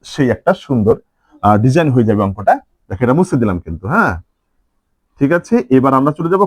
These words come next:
খতে। দেখো খর আনসারটা কিভাবে করা যায় বন্ধুরা, একটু ভালো করে লক্ষ্য করো। খ লিখলাম, লেখার পর এবার এই যে নতুন যে টু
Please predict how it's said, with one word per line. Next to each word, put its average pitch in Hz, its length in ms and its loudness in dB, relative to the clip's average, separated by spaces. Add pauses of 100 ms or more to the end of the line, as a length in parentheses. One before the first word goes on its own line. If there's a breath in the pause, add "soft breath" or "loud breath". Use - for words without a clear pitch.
খতে। - 260 -6 (1200)
দেখো 110 280 0 (540)
খর 170 200 2
আনসারটা 110 400 -2
কিভাবে 110 340 0
করা 123 160 0
যায় 160 120 2
বন্ধুরা, 196 220 2 (140)
একটু - 240 -4
ভালো 101 180 -2
করে 104 140 -6
লক্ষ্য 107 240 -8
করো। 185 120 4 (540)
খ - 20 -20 (580)
লিখলাম, 117 360 0 (420)
লেখার 170 420 0
পর 302 120 2 (200)
এবার 165 200 2 (420)
এই 208 180 2
যে 208 60 4 (260)
নতুন 180 300 4
যে 156 80 4 (120)
টু 160 80 4